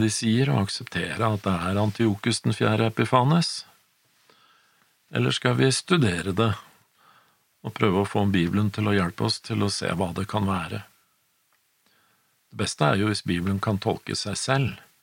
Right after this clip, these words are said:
Dersom du leser fra femte Mosebok i kapittel tjueåtte, så sier Herren i vers førtini og femti: «Herren skal føre over deg et folk langt borte fra, fra jordens ende.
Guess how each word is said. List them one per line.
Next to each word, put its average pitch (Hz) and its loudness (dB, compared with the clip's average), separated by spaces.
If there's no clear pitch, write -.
Dersom 107 0
du 113 4
leser 92 0
fra 113 2
femte 101 0
Mosebok 101 0
i 117 0
kapittel 104 0
tjueåtte, 113 -4
så - -12
sier 101 0
Herren 92 4
i 101 2
vers 101 -4
førtini 104 0
og 95 0
femti: 98 -4
«Herren 98 0
skal 117 0
føre 107 4
over 95 4
deg 117 4
et 117 -6
folk 107 0
langt 101 4
borte - -2
fra, 117 2
fra 107 0
jordens 98 2
ende. 98 0